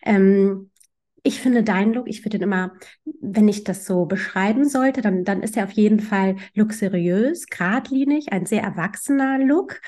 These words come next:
Ähm, Farben, du trägst Farben, aber oft, äh, sind es auch eher so zurückgenommene Farben. Aber wie würdest du selbst deinen Stil beschreiben? Und, und sag noch mal, nenn gerne auch Vorbilder oder wer dich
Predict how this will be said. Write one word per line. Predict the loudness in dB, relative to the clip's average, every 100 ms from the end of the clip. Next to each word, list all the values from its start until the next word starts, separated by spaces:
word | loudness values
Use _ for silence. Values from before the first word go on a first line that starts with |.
| -16 -14 -12 0
Ähm, | 4 6 6 6 6 4 0 -4 -14 _ _ _
Farben, | -20 -6 0 2 2 2 0 0
du | 0 -2
trägst | 0 -2 -2 -6
Farben, | -2 -2 0
aber | -2 -2 -4 -4
oft, | -4 -4 -8 -18 -6
äh, | 0 2 2
sind | 0 0
es | -2
auch | -4
eher | -4
so | -2
zurückgenommene | -2 0 0 0 -2 -4 -8 -12
Farben. | -6 -6 -4 -8 -10 -12 -14 -12 0
Aber | 4 4 6
wie | 6 4 4
würdest | 4 2 -4 0
du | 4 4 4 4 2
selbst | 0 0 0 -4 -4
deinen | -2 -2 -4
Stil | -6 0 4 6
beschreiben? | 4 0 -4 -2 0 0
Und, | 0 0 -2 -6
und | -4 -2
sag | -2 -4
noch | -6 -4
mal, | -2 -2
nenn | 0 0 0
gerne | 0 0 0 -4
auch | -6
Vorbilder | -8 -4 -2 0 0 0 -2
oder | -2 0
wer | 0
dich | 0 -2 -6